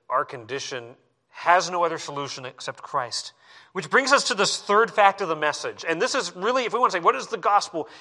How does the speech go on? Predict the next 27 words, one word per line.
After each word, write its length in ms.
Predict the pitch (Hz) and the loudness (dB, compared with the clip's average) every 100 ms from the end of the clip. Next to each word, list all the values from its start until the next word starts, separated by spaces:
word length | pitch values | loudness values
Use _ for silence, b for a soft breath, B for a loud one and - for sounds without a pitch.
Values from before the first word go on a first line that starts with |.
| B | B
Here 320 | - 214 247 | -8 6 10
it 100 | 233 | 10
is, 140 | 196 165 | 10 2
it's 140 | 147 | -4
Christ. 760 | - - 202 190 147 - - - b b b b _ _ b b _ | -6 2 6 6 6 -2 -8 -14 b b b b _ _ b b _
Philip 400 | 214 247 - 185 | 10 10 10 8
went 240 | 240 - | 6 6
to 240 | - 226 | -4 -2
Samaria 420 | 180 202 202 208 185 | -2 2 6 8 6
and 140 | 180 | 2
he 60 | 175 | -2
preached 600 | - - 240 202 - - | -8 -2 0 0 -4 -4
Christ 800 | - - 190 233 - - - - | -4 8 10 10 8 -4 -4 0
to 100 | 147 | 2
them. 220 | 156 120 - - _ _ b b b 175 | 4 2 -4 -20 _ _ b b b -4
The, 260 | 170 - b b | -4 -4 b b
the, 220 | 180 165 165 | -10 -10 -8
the 140 | 156 | -8
finished 460 | - 240 269 247 214 | -2 0 0 -2 6
work 220 | 233 233 | 6 6
of 120 | 160 | 0
Jesus 580 | 175 208 190 175 - - b - | -2 -2 0 -2 -2 -6 b -8
to 100 | 196 | -6
be 160 | 208 | -4
the 100 | 196 | -4
solution 680 | - 185 180 233 240 220 180 | -4 -4 0 0 0 -4 -6
to, 200 | - 170 | -8 -10